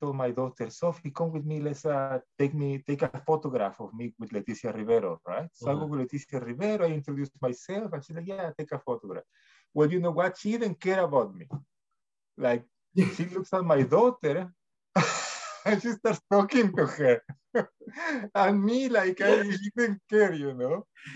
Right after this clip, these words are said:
Speaker 2: Not even the picture. Forget about the picture. Let me talk
Speaker 1: Yeah.
Speaker 2: to you.
Speaker 1: Yeah, exa-,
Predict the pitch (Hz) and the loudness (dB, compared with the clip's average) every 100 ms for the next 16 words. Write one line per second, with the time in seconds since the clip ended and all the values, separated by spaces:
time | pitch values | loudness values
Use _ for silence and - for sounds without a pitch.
0 | - 220 220 240 247 247 226 220 - 277 | -6 4 6 8 8 8 6 2 2 4
1 | 277 240 226 185 202 185 185 180 - 170 | 6 8 6 8 8 6 4 0 0 2
2 | 196 208 214 214 170 175 185 175 247 170 | 4 2 2 0 2 -2 -2 -6 -8 4
3 | 240 254 214 - 202 | 6 8 6 6 4